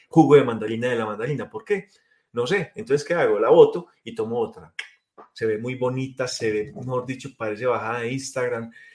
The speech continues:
La abro y también está seca. Y hago un sondeo, ahorita que todo el árbol está igual de mal, no tiene jugo, las mandarinas están secas. La solución no es yo irme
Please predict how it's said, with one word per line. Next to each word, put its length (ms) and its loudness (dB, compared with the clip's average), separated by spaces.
La 400 0
abro 540 0
y 120 -12
también 260 -6
está 200 -8
seca. 420 -8
Y 100 -2
hago 160 2
un 80 0
sondeo, 340 6
ahorita 260 -2
que 80 -4
todo 320 10
el 80 8
árbol 260 2
está 180 -10
igual 280 -4
de 100 -6
mal, 420 -10
no 200 -16
tiene 260 -8
jugo, 360 -6
las 180 -8
mandarinas 380 -10
están 220 -18
secas. 440 -20
La 140 4
solución 600 -2
no 280 -2
es 120 0
yo 120 -4
irme 480 -4